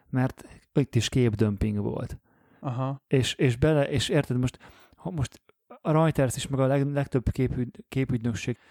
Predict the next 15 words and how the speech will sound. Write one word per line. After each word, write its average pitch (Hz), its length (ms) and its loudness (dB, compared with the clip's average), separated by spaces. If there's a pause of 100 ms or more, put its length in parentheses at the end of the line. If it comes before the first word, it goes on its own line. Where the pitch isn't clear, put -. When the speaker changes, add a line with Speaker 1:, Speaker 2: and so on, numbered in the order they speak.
(180)
Speaker 1:
csinál 143 300 4
válogatást 117 680 2
az 120 100 -4
év 117 200 2
végén, 120 560 2 (380)
hogy 127 260 -6
a, 127 220 -4 (140)
a, 127 100 -4 (100)
a, 127 220 -2
az 120 120 -4
év 123 200 0
fotóiból, 104 640 -2
tudjátok. 107 540 -4 (320)
És - 160 -4
most, - 260 -10